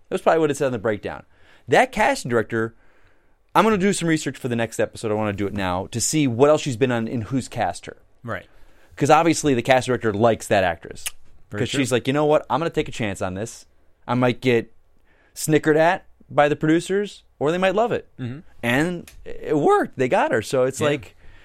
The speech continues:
Speaker 1: hats off to the casting, because that's the one, they're the one going out on the line picking it.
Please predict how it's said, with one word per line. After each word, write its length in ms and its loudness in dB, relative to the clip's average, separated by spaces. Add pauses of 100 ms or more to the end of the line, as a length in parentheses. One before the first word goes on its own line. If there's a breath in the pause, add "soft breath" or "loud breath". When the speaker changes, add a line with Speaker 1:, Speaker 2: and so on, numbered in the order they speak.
(160 soft breath)
Speaker 1:
hats 260 0
off 140 4
to 100 2
the 80 -2
casting, 480 -2
because 240 -4
that's 460 0
the 140 2
one, 340 -2
they're 200 2
the 100 0
one 120 2
going 180 0
out 40 -2
on 60 -6
the 100 -2
line 340 0
picking 280 -8
it. 180 -8